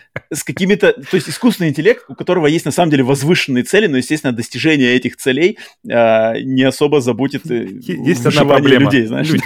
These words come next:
Speaker 1: <laughs> Да-да-да, вот, вот. И, блин, мне прямо сам... и,
Speaker 2: Одна
Speaker 1: и,
Speaker 2: заноза.
Speaker 1: и меня ретроактивно, знаешь, оп-, еще, еще поднялся, поднялась планка,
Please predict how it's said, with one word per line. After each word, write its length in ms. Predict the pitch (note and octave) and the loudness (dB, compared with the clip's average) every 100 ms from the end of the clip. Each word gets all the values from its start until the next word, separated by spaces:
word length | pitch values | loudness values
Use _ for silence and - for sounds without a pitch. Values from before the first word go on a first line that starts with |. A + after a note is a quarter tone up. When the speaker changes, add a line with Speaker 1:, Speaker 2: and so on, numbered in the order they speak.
| A#3+ | 2
Speaker 1:
<laughs> 140 | - | 2
Да-да-да, 540 | B3 E3+ G#3 G3+ - F#3+ | 2 0 -2 -2 -2 -2
вот, 240 | D#3+ E3+ D#3 | 0 0 2
вот. 160 | B2+ - - - - | -2 -4 -12 -14 -8
И, 60 | - | -2
блин, 240 | D3+ A3 | 2 2
мне 100 | E3+ | 2
прямо 240 | C#3+ F3+ F#3+ | 2 2 2
сам... 200 | - E3 | -2 -4
и, 160 | D#3 | -6
Speaker 2:
Одна 160 | D3 A#2+ | -4 -2
Speaker 1:
и, 40 | |
Speaker 2:
заноза. 360 | A2 B2+ B2 G#2 | 0 0 0 -2
Speaker 1:
и 60 | D3 | -2
меня 340 | C3+ D3 E3+ - _ | 0 2 0 -2 _
ретроактивно, 840 | C#3+ D3 D#3 D3+ D3 - G#3 C4 | 2 2 2 2 2 -2 -6 -4
знаешь, 280 | B2 C3 D3 | 0 0 0
оп-, 140 | C3 - | -4 -8
еще, 400 | D3+ A#2+ E3+ F#3 - | -10 -4 0 0 -2
еще 320 | B2 - E3+ | -10 -2 -2
поднялся, 640 | F3 C3+ A#2+ C3+ D3 - | 0 -2 0 0 -2 -8
поднялась 400 | - C3 B2+ C#3 | -6 -4 -2 -2
планка, 480 | - A#2 B2+ - B2+ | -2 -2 0 0 -4